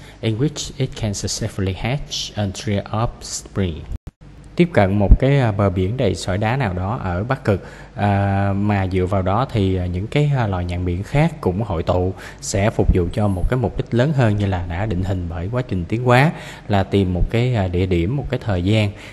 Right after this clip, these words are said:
và thiết lập một số những cái hoàn cảnh mà trong đó chúng có thể nở trứng thành công và nuôi con thành công.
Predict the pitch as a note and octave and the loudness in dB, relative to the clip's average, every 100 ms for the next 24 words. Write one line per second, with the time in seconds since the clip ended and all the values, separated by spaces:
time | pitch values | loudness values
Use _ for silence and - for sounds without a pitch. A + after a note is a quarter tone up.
0 | - - G2+ F2+ F2 - C#3+ F#2+ - F2+ | -12 0 0 2 -2 -2 0 0 0 -4
1 | - B2+ - G2+ - A#2+ F2+ F2 - G2+ | -2 -2 -2 -4 -2 0 0 -2 -4 -2
2 | C#3 F#2+ F2 G2+ G#2 B2 A#2+ D3 C#3 E2+ | -2 -2 -2 -2 -2 -2 -4 -2 -2 -2
3 | E2+ A#2+ A2 F2 G2 B2 D#3 G3 - F2 | -2 -2 -2 -2 0 0 0 -4 -4 -4
4 | - G#2 F#2 F#2 F2 F#2 F#2+ G#2 F#2+ F#2+ | 0 0 0 -2 -2 -2 -2 -2 -2 -4
5 | - F2 F#2+ | -10 -4 -2